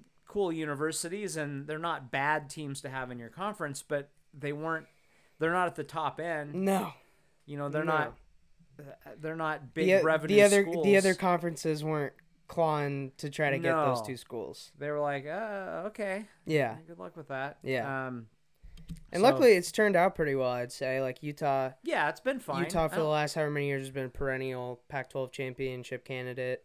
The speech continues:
Speaker 1: Yeah.
Speaker 2: And Colorado's had its
Speaker 1: I
Speaker 2: years here and
Speaker 1: Yeah,
Speaker 2: there.
Speaker 1: I don't have a, I don't have a problem with them being in the conference. It's just when you, you know, if, if, if I told you I was gonna give you a million dollars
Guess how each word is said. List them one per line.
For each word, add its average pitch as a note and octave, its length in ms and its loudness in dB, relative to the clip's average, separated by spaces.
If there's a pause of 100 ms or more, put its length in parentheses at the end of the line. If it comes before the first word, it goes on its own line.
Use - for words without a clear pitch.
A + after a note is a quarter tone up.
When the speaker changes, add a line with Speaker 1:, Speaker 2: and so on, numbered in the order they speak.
Speaker 1:
Yeah. C3+ 360 -8
Speaker 2:
And A#2+ 260 -8 (100)
Colorado's A#2+ 520 -4
had A#2+ 160 -8
its A#2+ 80 -8
Speaker 1:
I - 580 -12
Speaker 2:
years A2+ 340 -12
here A#2 120 -8
and A#2 80 -8
Speaker 1:
Yeah, - 60 -6
Speaker 2:
there. B2 280 -4
Speaker 1:
I G3 100 0
don't B3+ 160 0
have B3 120 0
a, F3+ 120 4
I G#3 60 0
don't A3 120 6
have G#3+ 100 2
a E3 80 2
problem F3 480 2
with D#3 120 -6
them D3+ 180 -4
being D3+ 180 -6
in C3+ 80 -6
the B2 60 -8
conference. D3 580 -4
It's C3 120 -6
just D3 200 -6
when C#3+ 160 -6
you, C3+ 160 -4 (160)
you D3+ 140 -8
know, B2 260 -6 (360)
if, D3 140 -8 (140)
if, D#3 140 -6 (140)
if D#3 140 -4
I E3 120 2
told E3+ 280 -4
you D#3+ 120 2
I D3 80 2
was C#3 120 -4
gonna D3 160 -6
give D3 180 -8
you D3 140 -6
a C3+ 40 -6
million C#3 440 -6
dollars B2+ 680 -4